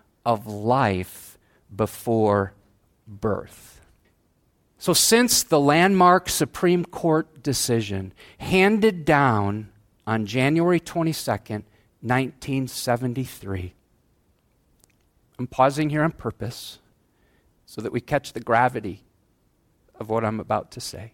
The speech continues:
An estimated sixty-two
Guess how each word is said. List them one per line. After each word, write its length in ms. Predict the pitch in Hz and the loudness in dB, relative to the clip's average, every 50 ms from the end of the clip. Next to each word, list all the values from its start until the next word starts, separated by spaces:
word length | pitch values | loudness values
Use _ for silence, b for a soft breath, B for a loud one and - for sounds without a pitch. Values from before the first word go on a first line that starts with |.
| _ _ _ _ _ _ _ _ _ _ _ _ _ _ _ _ _ _ _ _ _ _ _ _ _ _ _ _ _ _ _ _ _ _ _ _ _ _ | _ _ _ _ _ _ _ _ _ _ _ _ _ _ _ _ _ _ _ _ _ _ _ _ _ _ _ _ _ _ _ _ _ _ _ _ _ _
An 160 | - 131 135 - - | -2 -2 -2 0 2
estimated 880 | 143 160 - - - - 185 160 151 147 151 147 139 151 147 143 - - _ _ _ _ _ _ _ _ _ | 2 2 2 0 -2 -2 0 0 2 2 4 4 4 2 0 0 -6 -14 _ _ _ _ _ _ _ _ _
sixty-two 1500 | - - - - - - - 175 175 - - - - - _ - 185 175 - _ - - - 170 151 147 151 151 151 147 | -10 -6 -4 -4 -2 0 0 0 0 0 -4 -8 -8 -8 _ -4 -4 -4 -4 _ -10 -4 -2 0 2 2 2 0 0 -4